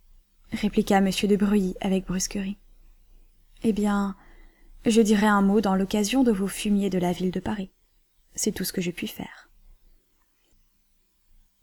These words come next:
Si vous jetiez un coup d'œil sur la cote, ajouta le juif d'un air insinuant, vous verriez que ces jours-ci, ces titres-là sont cotés très haut.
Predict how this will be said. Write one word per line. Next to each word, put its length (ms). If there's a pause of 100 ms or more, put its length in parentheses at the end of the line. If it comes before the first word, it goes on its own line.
(260)
Si 200
vous 120
jetiez 360
un 120
coup 180
d'œil 200
sur 160
la 140
cote, 400 (480)
ajouta 420
le 120
juif 280
d'un 180
air 160
insinuant, 520 (880)
vous 180
verriez 360
que 220
ces 180
jours-ci, 460 (500)
ces 220
titres-là 440
sont 200
cotés 280
très 260
haut. 140